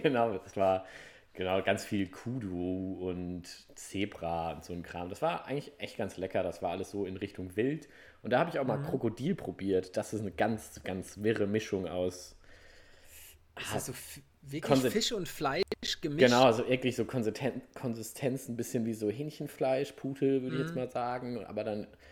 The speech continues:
Speaker 1: geschmackstechnisch doch ein bisschen fischig. Also war schon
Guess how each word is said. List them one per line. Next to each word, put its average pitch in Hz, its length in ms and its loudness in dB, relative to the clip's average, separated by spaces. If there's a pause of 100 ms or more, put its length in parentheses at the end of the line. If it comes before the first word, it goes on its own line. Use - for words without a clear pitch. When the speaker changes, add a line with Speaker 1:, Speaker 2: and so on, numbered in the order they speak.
(320)
Speaker 1:
geschmackstechnisch 113 800 -4
doch 120 140 2
ein 135 60 -4
bisschen 120 220 -4
fischig. - 500 0
Also 113 180 8
war 113 140 10
schon 113 300 0